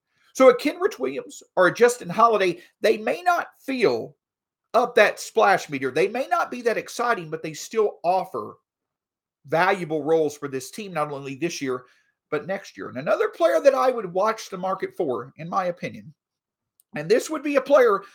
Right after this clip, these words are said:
that probably would require a De'Anthony Melton or a Kyle Anderson plus a De'Anthony Melton, what have you, but he may be worth going to get.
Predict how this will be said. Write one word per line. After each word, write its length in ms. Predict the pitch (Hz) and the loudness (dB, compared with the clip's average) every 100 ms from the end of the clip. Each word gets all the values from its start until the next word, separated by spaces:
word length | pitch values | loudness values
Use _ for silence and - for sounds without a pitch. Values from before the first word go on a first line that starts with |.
| _ _ | _ _
that 340 | 180 - - | 2 2 -4
probably 520 | - 240 269 254 226 208 | 4 4 4 -2 -6 -8
would 240 | 208 254 | -8 -6
require 540 | 208 - 185 143 117 - | -8 -2 2 2 2 -2
a 60 | - | -4
De'Anthony 560 | 143 147 156 - 139 | -6 -8 -10 -10 -14
Melton 460 | 131 127 127 104 110 _ _ - | -6 -6 -6 -12 -16 _ _ 2
or 140 | 151 | 2
a 80 | 147 | 2
Kyle 300 | - 165 170 | 2 0 0
Anderson 380 | 151 151 - 127 | -4 -6 -8 -6
plus 240 | 170 151 | -4 -4
a 40 | 135 | -8
De'Anthony 440 | 127 127 - 123 | -12 -12 -14 -10
Melton, 320 | 120 - 123 | -10 -10 -10
what 180 | 123 135 | -6 -6
have 300 | 165 202 175 | -6 -8 -8
you, 100 | 139 | -8
but 160 | 143 143 | -6 -6
he 140 | 208 | -8
may 240 | 214 247 359 | -4 -2 -2
be 200 | 359 339 | -6 -10
worth 180 | 285 - | -12 -8
going 220 | 233 214 | -8 -8
to 80 | 180 | -12
get. 260 | 185 120 | -10 -10